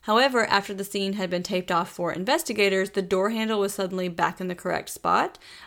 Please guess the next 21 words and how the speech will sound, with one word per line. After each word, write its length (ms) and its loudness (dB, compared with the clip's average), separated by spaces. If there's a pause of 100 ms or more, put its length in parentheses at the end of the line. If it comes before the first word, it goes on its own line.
(100)
Um, 220 2
but 100 0
this 160 2
could 180 -4
have 80 -2
been 200 2
due 200 4
to 400 2
investigators 680 -2
searching 280 -4
for 160 -8
bullets 520 4
and, 140 0
like, 200 -2
putting 280 2
it 120 -2
back 240 -2
on 240 2
without 320 4
realizing 640 -2
that 240 -4